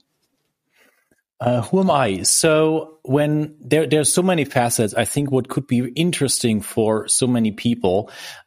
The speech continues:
uh, I'm somebody who has been interested in mindset my whole life because I know that this made a huge difference in everything that I do, like doing the un-,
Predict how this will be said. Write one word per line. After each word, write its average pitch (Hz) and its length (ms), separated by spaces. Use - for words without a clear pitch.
uh, 123 200
I'm 147 280
somebody 139 440
who 113 140
has 123 180
been 120 280
interested 143 640
in 117 300
mindset 123 720
my 113 200
whole 104 320
life 95 400
because 110 540
I 127 140
know 127 240
that 101 160
this 143 180
made 127 480
a 123 80
huge - 800
difference 123 440
in 113 80
everything 117 420
that 113 120
I 113 100
do, 107 340
like 113 340
doing 147 540
the 120 340
un-, 127 340